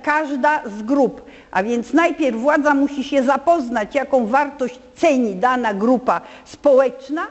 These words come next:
po to, żeby właśnie w tym publicznym działaniu taką wartość przygotować.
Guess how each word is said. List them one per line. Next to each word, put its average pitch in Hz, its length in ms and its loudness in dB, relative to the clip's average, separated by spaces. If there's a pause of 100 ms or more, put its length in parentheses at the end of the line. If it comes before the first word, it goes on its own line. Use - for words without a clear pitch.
(280)
po 311 140 4
to, 359 180 -8
żeby 294 260 -4
właśnie 302 460 -2
w - 80 -16
tym 294 160 0
publicznym 277 680 2
działaniu 262 580 2 (260)
taką 269 360 0
wartość 240 480 -2
przygotować. 185 1000 -8